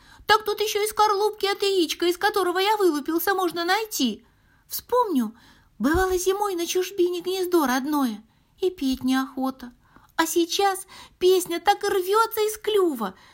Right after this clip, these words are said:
даже язык дрожит». Вспрыгнул жаворонок на кочку, глаза прижмурил, горлышко у него задрожало, и полилась песня,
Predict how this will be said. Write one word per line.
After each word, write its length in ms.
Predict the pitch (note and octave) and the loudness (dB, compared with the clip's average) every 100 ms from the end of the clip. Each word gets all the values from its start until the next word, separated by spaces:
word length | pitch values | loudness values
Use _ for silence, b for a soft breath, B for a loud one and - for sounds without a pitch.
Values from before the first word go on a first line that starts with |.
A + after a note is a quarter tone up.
| B | B
даже 220 | F#4 G4+ | -2 0
язык 420 | A4+ B4 A4+ E4+ | -2 -2 0 0
дрожит». 640 | C4 E4 G4+ F#4+ C4 - - _ _ _ _ _ _ | 2 2 2 0 -4 -6 -14 _ _ _ _ _ _
Вспрыгнул 760 | - - - C4 F4 D#3+ D3 D3 | -8 -8 2 2 4 0 -6 -4
жаворонок 580 | F#3 G#3 D3+ C3 B2+ B2+ | -2 -2 -4 -8 -8 -8
на 140 | D3+ | -8
кочку, 600 | - F#4 F4+ - - A#3+ _ B B B | -4 -4 -4 -10 -12 -14 _ B B B
глаза 480 | D3+ C4 E4 D#4 C4+ | 0 2 0 -2 -4
прижмурил, 840 | - F3+ G3+ A3 F4+ F4+ D#4 D4+ b b - | -4 -4 -2 -2 -2 -4 -6 -10 b b -18
горлышко 640 | F3+ C4 B3+ E3 E3 - D#3 | -4 -2 -2 -4 -6 -6 -6
у 100 | F#3 | -4
него 260 | F#3+ G3+ | -4 -4
задрожало, 800 | G3+ F3+ F3 F#3 G#3+ D#4+ C#4 G#3 B B B B - | -4 -4 -4 -6 -2 -2 -2 -6 B B B B -8
и 60 | A3+ | -4
полилась 560 | D4 D4+ D#4+ E4+ - - | 0 0 0 -6 -10 -8
песня, 640 | C4+ B3+ G#3 - C#3 B2+ | -4 -2 -2 -6 -10 -12